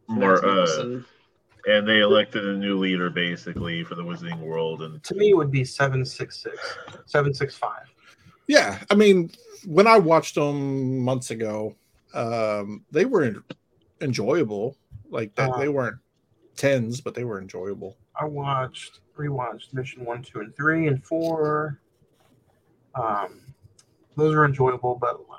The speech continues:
Speaker 3: uh, you, you definitely can't tell, Craig. We mentioned over, uh, some text messages that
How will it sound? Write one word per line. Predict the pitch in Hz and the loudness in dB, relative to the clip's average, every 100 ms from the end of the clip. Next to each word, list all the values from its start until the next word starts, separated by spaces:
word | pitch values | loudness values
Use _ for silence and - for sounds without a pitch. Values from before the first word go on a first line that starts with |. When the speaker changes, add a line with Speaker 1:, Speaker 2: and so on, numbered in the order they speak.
| - | -10
Speaker 3:
uh, | 120 113 _ _ _ _ | -10 -12 _ _ _ _
you, | 135 135 | -10 -4
you | 139 139 | -2 0
definitely | 135 135 | 0 0
can't | 131 127 - | -4 -4 -6
tell, | 120 | -10
Craig. | - 123 | -6 -6
We | 123 127 - - - - _ | -4 -8 -10 -20 -20 -20 _
mentioned | 135 135 131 | -6 -4 -2
over, | 123 120 117 - | -2 0 -2 -2
uh, | - | -8
some | _ - - | _ -18 -6
text | 120 - | -6 -4
messages | 120 131 131 123 123 | -6 -4 -6 -6 -8
that | 117 131 | -6 -8